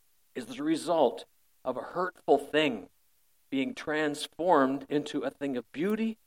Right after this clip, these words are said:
and innocence, and by the communication of the life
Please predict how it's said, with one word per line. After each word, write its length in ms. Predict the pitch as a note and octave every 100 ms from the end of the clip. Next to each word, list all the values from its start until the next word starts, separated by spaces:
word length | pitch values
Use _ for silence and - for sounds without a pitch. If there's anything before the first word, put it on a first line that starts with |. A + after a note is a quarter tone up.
| _ _
and 160 | B2+ C3
innocence, 680 | - F#3 G#3+ - B2 A2 - _ _ _ _ _
and 180 | A#2+ B2 -
by 120 | A#2
the 100 | A#2+
communication 880 | - C#3 D3+ G3 F#3+ E3 E3 - D#3 B2+
of 180 | B2+
the 100 | B2+
life 480 | A2+ B2 B2+ C#3 -